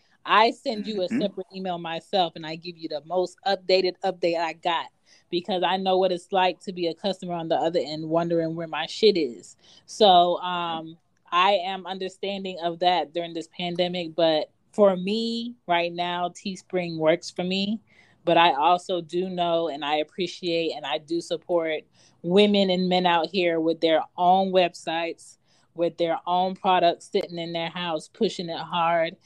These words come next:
Speaker 1: like Protect Your Energy, um,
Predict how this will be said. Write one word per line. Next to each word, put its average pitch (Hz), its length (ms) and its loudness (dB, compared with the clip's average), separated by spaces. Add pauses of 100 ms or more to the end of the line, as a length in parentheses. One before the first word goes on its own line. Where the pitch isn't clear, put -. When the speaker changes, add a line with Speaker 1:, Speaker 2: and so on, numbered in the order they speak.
(220)
Speaker 1:
like 156 200 0
Protect 180 440 0
Your 175 260 4
Energy, 180 800 -2 (260)
um, 156 540 -4